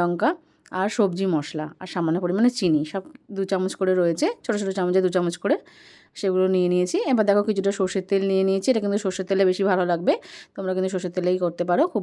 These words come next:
ভালো খেতে লাগবে। তো সর্ষের তেলের মধ্যে আমি কয়েকটা বড়ি ভেজে নিলাম, এটা যে কোনো বড়ি নিতে পারো।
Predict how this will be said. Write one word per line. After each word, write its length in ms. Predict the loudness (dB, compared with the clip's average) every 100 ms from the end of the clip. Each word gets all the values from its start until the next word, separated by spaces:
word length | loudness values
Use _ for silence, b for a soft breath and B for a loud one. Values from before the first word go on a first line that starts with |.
| -2
ভালো 120 | -2 -2
খেতে 160 | -2 -2
লাগবে। 180 | 0 0
তো 40 | 0 -2
সর্ষের 200 | -4 -2
তেলের 200 | 0 0
মধ্যে 160 | -2 0 -2
আমি 80 | 0
কয়েকটা 220 | 0 0 0 2
বড়ি 180 | 2 2
ভেজে 220 | 0 0 0
নিলাম, 220 | 2 0 -2 _ B B B B 2
এটা 120 | 4 4
যে 60 | 4
কোনো 140 | 2 4
বড়ি 140 | 4 4
নিতে 160 | 2 2 2
পারো। 160 | 2